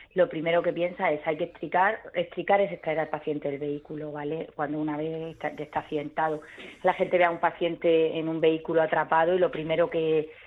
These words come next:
que piensa es en extraerlo, en extraerlo, en sacarlo de ese vehículo, pero muchas veces la forma de extraerlo, si no es, vamos a ver, si no es una,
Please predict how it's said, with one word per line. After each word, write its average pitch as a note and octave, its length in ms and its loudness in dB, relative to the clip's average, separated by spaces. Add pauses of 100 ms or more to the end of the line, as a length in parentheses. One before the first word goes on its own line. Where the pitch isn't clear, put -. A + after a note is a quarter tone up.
(160)
que F3 80 -4
piensa E3+ 420 0
es F#3+ 80 -4 (120)
en F3 120 -4
extraerlo, D3+ 680 -4 (300)
en D3 100 -4
extraerlo, D3+ 440 0
en F#3 140 -2
sacarlo D#3 320 0
de D#3 80 0
ese D3+ 160 -4
vehículo, D3+ 500 -2
pero D#3 160 2
muchas F3 320 -2
veces F3 380 0
la E3 180 0 (120)
forma F3+ 300 4
de F3+ 60 0
extraerlo, E3+ 720 0 (920)
si F#3+ 120 2
no G3 100 6
es, G3+ 100 4 (340)
vamos E3 220 -6
a C#3 60 -4
ver, E3+ 240 4
si - 80 -8
no D#3+ 80 -2
es E3 180 0
una, D#3 640 4